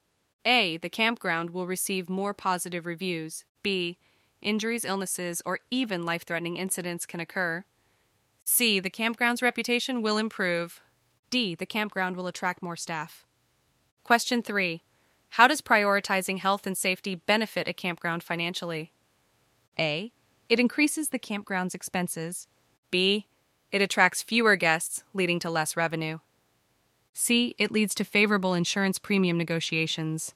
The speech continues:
D. It increases the risk for insurers. Question four. According to the introduction,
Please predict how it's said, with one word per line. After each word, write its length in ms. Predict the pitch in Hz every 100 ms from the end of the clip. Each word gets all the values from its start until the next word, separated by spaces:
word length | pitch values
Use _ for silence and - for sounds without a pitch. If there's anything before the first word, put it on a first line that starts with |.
| _ _ _ _
D. 440 | - 269 180 170 - 214
It 100 | 226
increases 500 | 247 - 202 185 180
the 100 | 175
risk 260 | 196 -
for 100 | -
insurers. 640 | 185 180 175 156 156 - - _ - - - - - - - - - -
Question 360 | 269 - 269
four. 460 | 254 185 170 156 - - - -
According 360 | - 254 294
to 100 | 294
the 140 | 277 277
introduction, 640 | 254 196 185 - 170 175